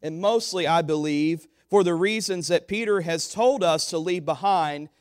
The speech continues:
that being our, our evil desires, is why we tend to see people wanting to put aside these Old Testament laws.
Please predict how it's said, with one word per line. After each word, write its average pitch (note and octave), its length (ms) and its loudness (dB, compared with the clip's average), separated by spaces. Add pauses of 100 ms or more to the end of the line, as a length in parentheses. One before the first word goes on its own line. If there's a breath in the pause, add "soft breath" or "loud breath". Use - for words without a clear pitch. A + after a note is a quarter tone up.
that E3+ 260 -2
being E3 260 0
our, D#3 280 2 (240 soft breath)
our D#3 200 2
evil F#3 640 -4 (260)
desires, C#3 920 -6
is D3+ 240 -6
why E3+ 320 2
we D#3+ 280 -6 (280)
tend E3+ 280 -8
to D3+ 80 -12
see D3 340 -8
people C#3 420 -8
wanting C3+ 420 -6
to B2+ 300 -8 (220)
put D#3+ 160 0
aside C#3 640 -2
these C3 320 -10 (260)
Old D#3 380 2
Testament A#2+ 640 -6 (760)
laws. A#2 920 -4